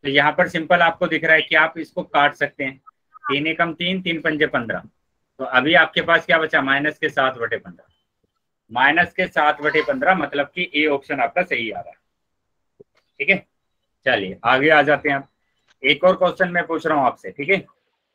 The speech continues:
एक और question पूछ रहा हूँ, उसका भी answer आपको कहाँ पर करना है? Poll सेक्शन में।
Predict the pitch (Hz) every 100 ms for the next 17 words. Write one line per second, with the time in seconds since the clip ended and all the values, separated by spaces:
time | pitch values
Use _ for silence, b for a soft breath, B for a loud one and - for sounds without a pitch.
0 | _ 120 143 160 170 165 160 165 143 147
1 | 147 151 170 - 143 - 165 165 156 151
2 | 165 160 147 165 156 151 151 160 160 165
3 | 190 151 143 135 - 92